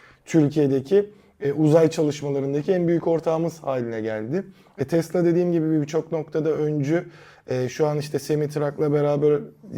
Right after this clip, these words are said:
şeyi, taşımacılığa da, e, giriyor. E, daha bunun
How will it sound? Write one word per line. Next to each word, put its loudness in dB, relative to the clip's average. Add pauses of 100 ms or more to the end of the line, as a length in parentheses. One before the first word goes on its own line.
şeyi, 2 (380)
taşımacılığa 4
da, 0 (260)
e, -4
giriyor. 0
E, 0
daha 2
bunun -2